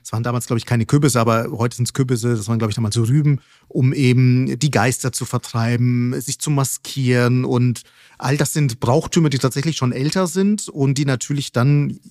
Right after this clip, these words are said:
ja, muss man schon sagen, in der amerikanischen Kommerzialisierung dann nochmal auf eine Spitze getrieben worden sind. Aber ich finde das gar nicht so schlecht, wie ich ja schon geschildert habe. Und man muss auch dazu sagen, in Europa hat sich das Ganze dann auch noch mit dem Christentum verbunden,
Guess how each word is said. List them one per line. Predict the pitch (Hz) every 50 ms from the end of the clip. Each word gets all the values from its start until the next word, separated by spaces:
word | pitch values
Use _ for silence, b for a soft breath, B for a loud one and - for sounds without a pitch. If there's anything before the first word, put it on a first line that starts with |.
| _ _ _ _ _ -
ja, | - -
muss | - - - -
man | 131 107
schon | - 139 139
sagen, | 139 135 123 127
in | 123
der | 117 113
amerikanischen | 113 120 117 117 - - 127 131 131 120 - 131 120 117
Kommerzialisierung | - - 139 131 123 - - 123 127 123 110 117 127 143 147 139
dann | 123 123 123
nochmal | 123 135 139
auf | 127 120 135
eine | 131 131
Spitze | 120 - - 151 - - 151
getrieben | 131 123 - - 139 139 147
worden | 139 143 151 160 160
sind. | 147 165 180 190 - b b b b b b b b b b b b - _
Aber | - 127 131
ich | 127 -
finde | - 147
das | 135 -
gar | - 135 139
nicht | 135 -
so | - 135
schlecht, | 117 - - - 127 123 156 190 - - - - - _ _ _ _ _ _ _ _ _ _ _ _ _ _ _ - -
wie | 175 139
ich | 131 120
ja | 151 135
schon | - 143 143
geschildert | 131 - - 156 151 160 147 -
habe. | 143 147 156 147 165
Und | 165 165 190 190 - -
man | 160 151 139
muss | 151 147 165
auch | 156 120
dazu | - 131 - -
sagen, | 117 120 131 156 156
in | 147
Europa | 139 127 117 123 151 170 - 175
hat | 147 147
sich | - - 143
das | - 131 -
Ganze | - 139 147 156 160
dann | 123 135 131 139
auch | - 139 127 -
noch | 147 127
mit | 117 135 123
dem | 127 117
Christentum | 117 - - - - - 170 - - 180 170
verbunden, | 160 - 165 147 156 165 175 180 - - 196 202 196